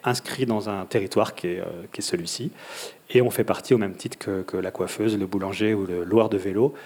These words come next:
d'une économie locale qui se tient. On se tient toutes et tous, en fait, pour que ce village existe et continue de, voilà, de, de vivre, d'avoir des commerces, d'avoir une école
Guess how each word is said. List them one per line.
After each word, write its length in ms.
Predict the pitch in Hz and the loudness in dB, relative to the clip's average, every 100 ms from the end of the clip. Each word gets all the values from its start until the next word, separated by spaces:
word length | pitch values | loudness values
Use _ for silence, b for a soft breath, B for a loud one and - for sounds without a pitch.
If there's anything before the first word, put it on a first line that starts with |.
| B B - | B B 2
d'une 120 | 110 | 2
économie 400 | 107 113 110 110 | 6 4 6 6
locale 380 | 101 - 120 - - - | 4 2 -2 -2 -10 -14
qui 120 | - | -8
se 140 | - - | 0 0
tient. 320 | - - 131 - 113 | 0 2 0 0 -10
On 60 | 107 | -6
se 140 | - | -6
tient 240 | 110 135 123 | -2 -2 -2
toutes 200 | - 123 | -4 -2
et 80 | 113 | -2
tous, 240 | 117 - | -2 -6
en 40 | - | -4
fait, 360 | 110 113 104 | -6 -4 -4
pour 200 | 92 - | -2 -4
que 100 | - | -4
ce 140 | - 98 | -4 -2
village 360 | 92 104 101 | 2 2 2
existe 520 | 92 90 92 127 - | -2 -4 -4 -4 -6
et 40 | - | -4
continue 400 | - - 98 101 | -4 -4 -6 -2
de, 120 | 95 90 87 | -2 -4 -4
voilà, 200 | 92 123 | 0 0
de, 120 | 120 | 0
de 120 | 95 92 | -4 0
vivre, 180 | 117 | 0
d'avoir 220 | 110 92 92 | 0 -2 -2
des 100 | - | -2
commerces, 420 | 90 92 120 - | -2 -2 -4 -4
d'avoir 240 | 98 98 | -4 -4
une 80 | 98 | -6
école 260 | 90 101 | -6 -8